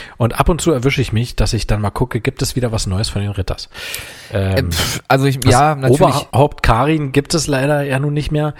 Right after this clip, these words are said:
Speaker 2: Ja.
Speaker 1: aber das heißt ja nicht, dass, äh, da so nichts mehr passiert. Aber ich meine, die haben sich so letztendlich so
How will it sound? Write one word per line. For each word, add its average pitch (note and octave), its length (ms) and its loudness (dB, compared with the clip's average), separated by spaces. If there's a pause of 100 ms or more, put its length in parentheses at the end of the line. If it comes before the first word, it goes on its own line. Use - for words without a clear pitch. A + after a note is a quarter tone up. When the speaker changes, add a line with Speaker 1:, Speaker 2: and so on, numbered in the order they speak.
(280)
Speaker 2:
Ja. B2 160 2
Speaker 1:
aber G#2+ 720 0
das G2+ 200 -4
heißt B2+ 200 -2
ja - 60 4
nicht, A#2 180 -2
dass, A2+ 200 -2
äh, G#2 340 -4
da - 300 -2
so G#2 220 0
nichts A2 200 -2
mehr G2+ 120 0
passiert. F3+ 580 -4 (320)
Aber A2+ 200 2
ich G2+ 60 -2
meine, A2+ 240 0
die G2+ 140 -2
haben G#2+ 120 -2
sich G2+ 180 -2
so A2+ 480 -2
letztendlich G#2 600 -4
so G#2+ 280 -2